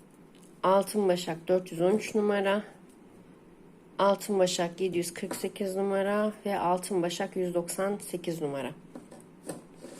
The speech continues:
Üstünün fıstıklarını da bu renkli iplerle yaptım. Şöyle, e, yazmam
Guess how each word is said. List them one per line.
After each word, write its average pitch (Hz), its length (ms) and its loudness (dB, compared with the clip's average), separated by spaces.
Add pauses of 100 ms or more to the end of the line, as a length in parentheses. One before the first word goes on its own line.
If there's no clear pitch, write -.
(760)
Üstünün - 320 -10
fıstıklarını 170 720 -2
da 156 120 -4
bu 175 100 -2
renkli 165 320 -2
iplerle 190 400 0
yaptım. 190 500 0 (920)
Şöyle, 175 540 -2 (400)
e, 185 80 0
yazmam 220 760 4